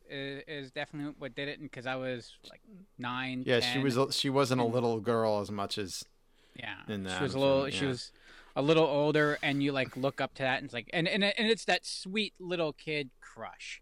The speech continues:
Speaker 2: Yeah, just like
Speaker 1: You
Speaker 2: when
Speaker 1: know?
Speaker 2: Stephanie Tanner started coming around, and
Speaker 1: Yeah.
Speaker 2: you're like, "Oh, hey."
Speaker 1: Yeah. Um, but yeah, I, I thought,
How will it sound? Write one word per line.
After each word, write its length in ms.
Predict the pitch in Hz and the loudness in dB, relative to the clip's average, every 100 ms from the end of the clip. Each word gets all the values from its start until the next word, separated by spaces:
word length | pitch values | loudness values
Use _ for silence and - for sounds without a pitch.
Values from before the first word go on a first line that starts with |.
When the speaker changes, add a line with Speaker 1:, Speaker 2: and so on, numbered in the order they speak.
| _ | _
Speaker 2:
Yeah, 220 | 117 110 | 0 0
just 240 | 117 165 - | 4 4 6
like 220 | 170 - | 6 4
Speaker 1:
You 60 | 127 | 4
Speaker 2:
when 180 | 131 | 4
Speaker 1:
know? 40 | 120 | 4
Speaker 2:
Stephanie 460 | - 139 135 131 117 | 6 6 6 0 0
Tanner 380 | 120 120 117 101 | 2 2 2 0
started 420 | - 101 95 98 _ _ _ _ _ _ - | 0 0 0 -8 _ _ _ _ _ _ -6
coming 240 | 117 101 | -4 -2
around, 340 | 101 113 107 | -2 0 0
and 100 | 107 | 0
Speaker 1:
Yeah. 20 | 101 | -2
Speaker 2:
you're 80 | 95 | -4
like, 220 | 90 - | -6 -8
"Oh, 360 | 143 98 82 80 | -8 -8 -10 -12
hey." 480 | 104 131 110 - 104 _ _ _ - | -6 -6 -6 -10 -14 _ _ _ -20
Speaker 1:
Yeah. 1300 | - - - - - - - - 143 139 135 135 131 | -20 -20 -20 -20 -20 -20 -20 -6 2 4 6 4 2
Um, 160 | 120 - - - - - - | -2 -10 -20 -20 -20 -20 0
but 220 | 143 - | 2 2
yeah, 160 | 143 113 160 - | 0 -2 -2 2
I, 160 | 185 202 | 4 4
I 200 | 185 208 | 2 0
thought, 340 | - 180 160 | -2 -4 -4